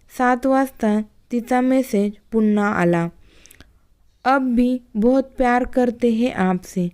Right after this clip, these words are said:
तब भी थी हमारे प्यार की राह चुन ली। हमने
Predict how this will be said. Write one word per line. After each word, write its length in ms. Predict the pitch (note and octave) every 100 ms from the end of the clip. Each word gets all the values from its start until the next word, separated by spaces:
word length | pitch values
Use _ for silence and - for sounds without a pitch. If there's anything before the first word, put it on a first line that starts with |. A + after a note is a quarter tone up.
| _ _ _ -
तब 180 | C#4 C4+
भी 380 | B3 C#4+ D4 D4 - _ -
थी 180 | - D4
हमारे 440 | C#4+ C#4+ C#4+ C#4+
प्यार 340 | C#4+ D4 C#4 C#4
की 360 | - A#3 B3 B3 A3+
राह 420 | G#3+ G#3+ A3 A3
चुन 260 | G3+ G3 F3
ली। 240 | E3+ E3+ - _ _ _ -
हमने 440 | C#4 C#4+ C4+ C4+